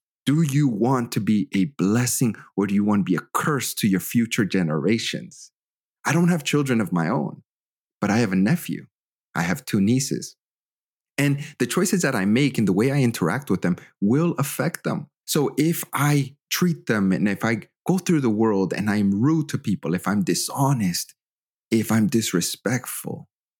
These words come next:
if I'm hurtful with my words, my nephew and my nieces, they will observe it and they will see it. Just yesterday, my niece, she's like, "Where's my dad?"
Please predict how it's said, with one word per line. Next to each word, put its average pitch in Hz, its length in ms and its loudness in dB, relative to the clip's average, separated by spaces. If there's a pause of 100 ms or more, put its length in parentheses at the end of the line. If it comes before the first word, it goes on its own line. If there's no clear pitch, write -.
(300)
if - 140 -2
I'm 104 160 2
hurtful 123 580 0
with 101 180 0
my 95 140 2
words, 92 640 -2 (800)
my 101 100 0
nephew 143 300 2
and 151 80 0
my 110 100 0
nieces, 113 380 0
they 131 120 2
will - 260 2
observe 160 400 0
it 104 100 0
and 95 120 2
they 113 80 2
will 151 140 0
see - 300 -2
it. - 160 -8 (520)
Just 143 280 -2
yesterday, 117 480 0
my 98 180 2
niece, 117 560 0 (320)
she's 135 220 -2
like, 143 180 -2
"Where's 214 200 0
my 208 180 4
dad?" 185 480 -2